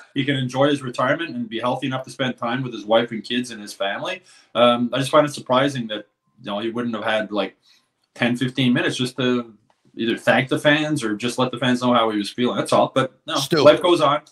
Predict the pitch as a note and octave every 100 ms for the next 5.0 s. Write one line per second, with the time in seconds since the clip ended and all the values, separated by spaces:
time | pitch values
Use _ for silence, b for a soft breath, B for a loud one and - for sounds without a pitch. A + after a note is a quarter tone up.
0 | _ _ _ _ - C3+ D#3 F#3 E3+ D#3
1 | D3+ D3+ C#3+ B2 C3+ - - B2+ A2+ -
2 | A#2 B2+ - B2 B2 A#2 A#2 A2 - A#2
3 | B2 C3 G#2+ G#2 - B2 A#2+ G2 G#2+ B2+
4 | A#2 A2 G2 G2 - F#2+ F#2+ E2+ E2